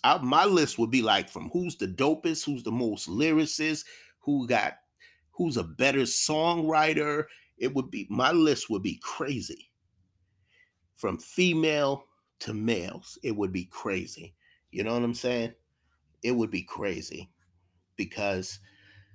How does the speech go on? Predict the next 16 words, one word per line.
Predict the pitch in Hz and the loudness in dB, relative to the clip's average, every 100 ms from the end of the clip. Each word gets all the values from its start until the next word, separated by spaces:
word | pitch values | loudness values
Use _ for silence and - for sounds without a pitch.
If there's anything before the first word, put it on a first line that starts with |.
| - _ _ _ | -20 _ _ _
I | 131 | 2
would | 120 110 | 4 2
never, | 117 147 131 | 0 2 2
and | 123 117 117 | -2 -2 -2
then | 131 123 | -2 -2
see, | 120 151 120 | -2 0 2
I | 120 | 0
said | - 147 123 | 0 0 0
another | 123 123 113 | 2 2 0
thing | 101 98 92 - | -2 -2 -4 -4
too, | - 113 | -2 0
right? | 92 98 107 90 | 2 2 2 2
I | |
would | 113 110 | 2 2
never | 101 110 139 135 127 | 0 2 2 2 2
say | 120 - - 117 90 76 | 0 -2 0 0 -2 -6